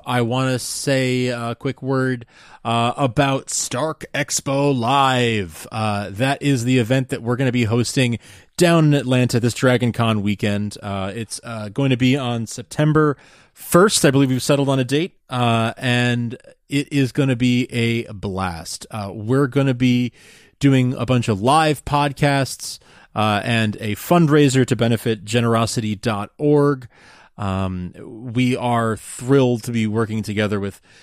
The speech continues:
uh, the guys from such podcasts as With Brian Austin Green, Starkville's House, House of L, Round Three, The Tenth Wonder, Heroes Podcast, Geek Out Loud, and the whole Golaverse. Um, it, it's gonna be a, a,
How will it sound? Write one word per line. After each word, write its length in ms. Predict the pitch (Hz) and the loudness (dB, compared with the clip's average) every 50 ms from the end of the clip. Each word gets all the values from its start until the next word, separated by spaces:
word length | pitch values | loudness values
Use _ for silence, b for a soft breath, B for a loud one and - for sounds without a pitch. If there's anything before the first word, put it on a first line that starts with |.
| b b b b | b b b b
uh, 300 | 101 98 98 95 92 90 | -10 -8 -6 -6 -8 -10
the 180 | 90 101 107 | -10 -12 -8
guys 360 | 95 - 107 101 104 101 92 | -4 -2 -2 -2 -2 -4 -4
from 160 | - - 107 101 | -6 -8 -8 -8
such 200 | - 113 - - | -8 -8 -8 -8
podcasts 540 | - 107 101 98 - 107 107 104 - - | -8 -8 -8 -6 -6 -6 -6 -6 -6 -6
as 140 | 113 104 92 | -8 -8 -8
With 320 | 90 82 117 120 - - - | -6 -4 -4 -4 -4 -2 0
Brian 320 | 131 120 120 120 117 117 | 2 2 2 2 2 0
Austin 340 | 117 117 110 - 120 120 110 | 0 -2 -2 -4 -6 -6 -4
Green, 400 | 101 110 120 127 127 123 117 110 | -4 -2 -2 0 0 0 -2 -2
Starkville's 520 | - - 127 120 - - 127 117 107 - | -4 -4 -4 -4 -2 -2 -2 -4 -2 -2
House, 200 | 120 113 113 - | -4 -4 -4 -4
House 300 | - - 123 131 120 - | -6 -6 -4 -4 -2 -2
of 120 | 120 101 113 | -2 0 2
L, 280 | 117 113 113 110 110 | 2 2 2 2 0
Round 400 | 95 101 120 123 123 123 117 107 | 0 2 2 2 2 2 -2 -4
Three, 420 | - - 120 120 127 127 123 120 117 | -6 -8 -4 -2 0 0 2 0 -2
The 100 | 104 98 | -4 -6
Tenth 360 | - - 143 139 123 - - | -6 -4 -4 -4 -4 -6 -6
Wonder, 400 | 117 123 127 127 120 123 120 113 | -4 -2 -2 0 0 0 -2 -2
Heroes 360 | 104 123 127 127 120 120 110 | -2 -2 -2 0 -2 -2 -4
Podcast, 520 | - 120 113 113 104 123 117 117 113 - - B B B B B B B | -4 -6 -6 -6 -4 -6 -6 -6 -6 -8 -14 B B B B B B B
Geek 240 | - 147 147 127 - | -6 -4 -2 0 2
Out 200 | 135 131 127 113 120 | 2 2 2 2 2
Loud, 440 | 123 127 131 135 127 123 120 117 | 4 4 4 4 4 4 4 4
and 100 | 113 107 | 4 4
the 120 | 110 110 104 | 2 2 2
whole 260 | 113 120 117 117 110 | 2 2 2 0 -2
Golaverse. 800 | 104 110 - 120 110 120 123 110 117 117 117 113 - - - - - B B B B B B B B B B | -4 -4 -2 0 2 2 2 2 2 2 0 0 -2 -6 -8 -10 -14 B B B B B B B B B B
Um, 800 | 117 117 113 113 110 110 110 107 104 104 104 101 101 98 101 - - - _ - - - - - - | -2 0 0 2 2 2 2 2 0 -2 -2 -4 -6 -6 -8 -12 -16 -20 _ -20 -20 -20 -20 -20 -16
it, 200 | - - 147 143 - | -10 -6 -6 -4 0
it's 180 | 143 147 - - | 0 0 0 2
gonna 220 | - 156 147 139 | 2 2 2 4
be 160 | 131 139 135 | 4 2 2
a, 80 | 143 120 | 2 2
a, 440 | 117 113 107 104 104 - - 98 | 0 0 0 -2 -2 -6 -8 -12